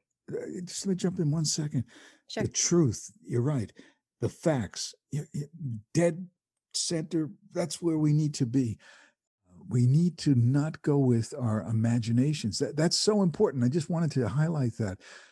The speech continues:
Speaker 1: So what are the facts, the verifiable facts, not the feelings? You see, that's, that's where we get in trouble, where we veer from the facts. And let's, let's take an example. Let's say I, I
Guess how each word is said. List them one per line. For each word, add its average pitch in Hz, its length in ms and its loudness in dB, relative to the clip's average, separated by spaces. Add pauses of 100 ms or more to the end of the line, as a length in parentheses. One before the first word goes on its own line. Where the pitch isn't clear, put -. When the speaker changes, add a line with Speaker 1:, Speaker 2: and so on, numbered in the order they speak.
Speaker 1:
So 143 480 2
what 156 320 2
are 139 220 2
the 117 300 -2
facts, 143 500 -4
the 110 120 -4
verifiable 131 1300 -2
facts, - 520 -6
not 120 340 2 (160)
the 208 100 2
feelings? 185 840 -2 (380)
You 127 80 2
see, 143 160 4
that's, 139 240 2 (200)
that's 151 200 -2
where 165 80 4
we 135 100 6
get 123 160 4
in 110 100 4
trouble, 127 360 0
where 113 180 4
we 117 200 4
veer 135 380 4
from 127 260 -2
the 110 80 0
facts. 123 480 -4 (500)
And 123 320 4 (120)
let's, 156 240 2
let's 170 240 4
take 175 200 4
an 151 140 4
example. 135 520 0 (460)
Let's 170 260 4
say 160 320 2
I, 139 480 2
I 127 320 0